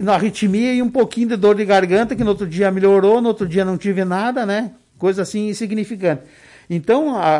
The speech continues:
a, é, é, é de-, depende de uma pessoa pra outra, assim, é bem, é, é bem diferente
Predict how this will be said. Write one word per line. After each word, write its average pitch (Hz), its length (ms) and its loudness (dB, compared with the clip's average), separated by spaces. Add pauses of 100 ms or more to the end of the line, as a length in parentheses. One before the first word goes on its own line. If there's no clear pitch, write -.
(160)
a, 131 600 -8 (240)
é, 151 480 -14
é, 147 120 -8
é 147 40 -6
de-, 165 120 -2
depende 170 520 -2
de 254 80 0
uma 247 160 2
pessoa 240 360 -2
pra 202 200 0
outra, 180 340 2
assim, 208 240 -6
é 226 120 -4
bem, 190 160 2
é, 139 580 -2
é 123 160 -8
bem 208 180 0
diferente 240 680 0